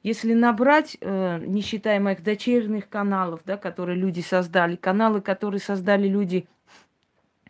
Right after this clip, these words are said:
как бы обозначая мое авторство, но делая мои ритуалы, показывая вам, как это делается.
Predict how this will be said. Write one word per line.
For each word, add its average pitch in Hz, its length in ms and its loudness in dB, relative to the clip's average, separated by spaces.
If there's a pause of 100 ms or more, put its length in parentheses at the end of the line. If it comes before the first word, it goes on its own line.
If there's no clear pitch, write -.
(680)
как 185 200 -2
бы 190 100 2
обозначая 208 720 2
мое 196 300 4
авторство, 208 600 0
но 175 240 -2 (300)
делая 196 440 4
мои 190 220 4
ритуалы, 190 560 4
показывая 185 680 -2
вам, 185 200 -2
как 190 240 -6
это 185 200 -4
делается. 175 800 -2